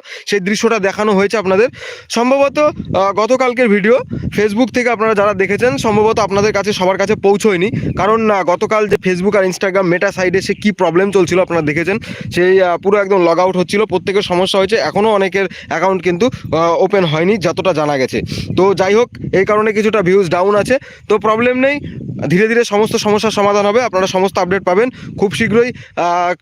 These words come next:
কমার্শিয়াল রান যখন শুরু হবে হাওড়া থেকে,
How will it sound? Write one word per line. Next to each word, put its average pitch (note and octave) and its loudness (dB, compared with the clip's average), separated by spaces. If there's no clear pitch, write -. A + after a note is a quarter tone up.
কমার্শিয়াল G#3+ 0
রান G3 0
যখন G3 2
শুরু G3+ 2
হবে G3+ 2
হাওড়া G3+ 2
থেকে, G#3+ 0